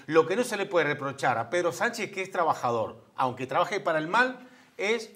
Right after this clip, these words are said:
una persona que está cien por cien dedicada a lo suyo.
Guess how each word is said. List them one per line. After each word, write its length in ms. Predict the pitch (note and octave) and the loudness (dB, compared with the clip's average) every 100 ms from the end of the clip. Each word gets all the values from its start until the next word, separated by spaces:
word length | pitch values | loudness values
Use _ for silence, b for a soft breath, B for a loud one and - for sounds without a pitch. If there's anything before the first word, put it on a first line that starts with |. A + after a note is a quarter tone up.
| - | -4
una 300 | F#3 F3 E3+ | 0 2 2
persona 360 | E3 A#3 A#3 | 0 0 -2
que 60 | E3+ | -4
está 220 | - G#3+ | 0 0
cien 340 | G#3 A3+ A#3+ | 2 0 0
por 160 | A#3 F3+ | 0 -4
cien 260 | - A3+ A3 | -2 -6 -2
dedicada 500 | F3+ F3 G3 F#3+ E3+ | -4 -2 2 4 4
a 40 | |
lo 80 | C#3 | 0
suyo. 380 | C3 A#2+ G2+ | -6 -10 -10